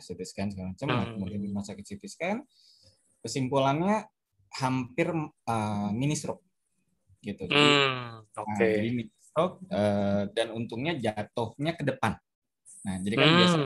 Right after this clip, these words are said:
Speaker 1: orang tua biasanya, eh, stroke jatuh ke belakang ya. Nah,
Speaker 2: Ya.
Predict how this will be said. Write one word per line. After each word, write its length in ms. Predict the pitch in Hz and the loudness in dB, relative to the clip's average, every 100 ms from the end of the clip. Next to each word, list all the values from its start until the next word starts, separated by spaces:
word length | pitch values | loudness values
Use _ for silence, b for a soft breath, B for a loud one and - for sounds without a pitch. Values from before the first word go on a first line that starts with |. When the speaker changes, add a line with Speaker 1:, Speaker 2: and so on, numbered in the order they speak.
| 117 101 98 - - _ _ _ _ _ _ - | -2 -12 -14 -16 -16 _ _ _ _ _ _ -4
Speaker 1:
orang 240 | 107 107 | -2 0
tua 240 | - 156 185 | 2 4 4
biasanya, 400 | 107 - 160 156 | 2 -2 -4 -6
eh, 480 | - _ 104 104 | -14 _ -14 -12
stroke 400 | - - 170 - _ - _ - | -12 -4 -4 -4 _ -20 _ -10
jatuh 160 | 98 | -8
ke 80 | - | -2
belakang 320 | 113 110 131 | 0 2 2
ya. 160 | 101 95 _ _ - | 0 -2 _ _ -6
Nah, 160 | 107 | 2
Speaker 2:
Ya. 160 | 110 98 | 4 2